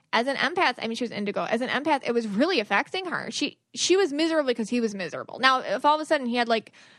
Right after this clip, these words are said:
some sort of change of energy and he was fine, then she would have been fine. But she couldn't live there anymore because he <laughs> couldn't live there anymore. So she was, you know,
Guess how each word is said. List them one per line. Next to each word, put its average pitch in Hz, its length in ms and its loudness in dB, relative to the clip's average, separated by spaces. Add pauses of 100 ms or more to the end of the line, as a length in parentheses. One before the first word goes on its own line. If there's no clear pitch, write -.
(500)
some 240 200 -2
sort 240 180 0
of 202 60 -6
change 233 320 0
of 208 420 -2
energy 247 460 0
and 214 100 0
he 214 60 2
was 202 200 -4
fine, 302 320 2
then 247 100 -2
she 415 200 4
would 523 140 4
have 269 80 -2
been 202 140 -4
fine. - 300 -6
But 269 100 2
she 339 100 2
couldn't 320 260 0
live 277 200 0
there 247 200 2
anymore 190 560 -4 (220)
because 285 260 4
he 466 100 6
<laughs> - 40 -20
couldn't 370 300 0
live 220 300 -4
there 226 120 -2
anymore. 170 520 -4 (580)
So 320 380 4 (540)
she 320 220 2
was, 302 260 0
you 285 200 0
know, 247 260 2